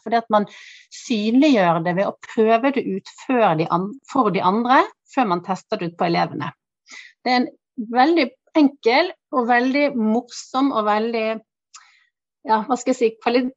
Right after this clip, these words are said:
måte å kvalitetssikre arbeidet. En kunne ko-, komme og si at jeg har et nytt, helt nytt opplegg i samfunnsfag. Har dere lyst til å så,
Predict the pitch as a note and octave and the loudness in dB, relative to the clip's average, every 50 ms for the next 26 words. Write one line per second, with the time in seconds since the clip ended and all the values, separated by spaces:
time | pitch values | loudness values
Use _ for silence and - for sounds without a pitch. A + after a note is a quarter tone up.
0 | - D#4 B3 A#3 A3 - C#4 C4+ - - G#3+ G3+ A#3 A#3 - C4+ C4 A3 - - | 2 4 4 4 2 2 0 -2 -2 -2 -2 -2 -2 -2 0 -2 -2 -2 -2 -4
1 | - F#3+ E3 G3 G3 F#3 E3 E3 E3+ F3+ F#3 F#3 E3 D3+ E3 D#3 - - - _ | -6 -4 -4 0 0 0 2 2 0 0 0 0 0 -2 -4 -4 -8 -14 -20 _
2 | _ _ _ _ _ - C#4+ C4+ A#3+ - - C4 G#3+ A3 G#3+ - A#3+ G#3+ - - | _ _ _ _ _ 0 0 0 0 0 -2 -2 -2 -2 -4 -6 -8 -8 -8 -12
3 | A3+ A3 - A#3 A3 A3+ A#3+ - - A3 F#3 F#3+ A#3+ A#3 A#3+ A3 G3 F#3+ G3 A3+ | -12 -6 -2 -2 0 0 0 0 0 0 0 0 0 0 0 0 0 -2 -2 -4
4 | G#3+ - _ _ - - - E4 E4 E4 E4+ E4+ F4 C4+ B3+ B3+ - G#3 - - | -6 -6 _ _ -16 -6 2 4 4 6 6 4 4 2 0 0 0 -4 -6 -6
5 | - A3+ A3 F#3+ F#3+ F#3+ - G3+ F#3+ F3 E3+ - A3 G#3 - - F3 D3 D3+ - | -4 -4 -2 -2 -2 -4 -2 -4 -4 -4 -6 -8 -10 -6 -2 -2 -2 -2 0 -2
6 | G#3+ G#3+ G#3+ G#3 A3 A#3 B3 A#3 - - - G3+ E3+ E3+ E3+ E3+ - G3 F#3+ | 0 0 2 2 2 2 0 -2 -2 -4 -6 -6 -4 -4 -4 -2 0 0 0